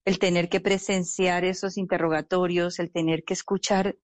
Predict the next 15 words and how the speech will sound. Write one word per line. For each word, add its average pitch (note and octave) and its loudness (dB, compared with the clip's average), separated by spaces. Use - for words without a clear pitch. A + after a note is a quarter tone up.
lo F#3+ 2
que F#3 0
se F3+ -4
escucha G3 -2
y F3 2
el F3 2
no F#3 2
tener G3 0
ninguna, G3 0
pasado F#3 2
un G#3 2
año G3+ 2
no G3 2
tener F#3+ 0
ninguna F#3 2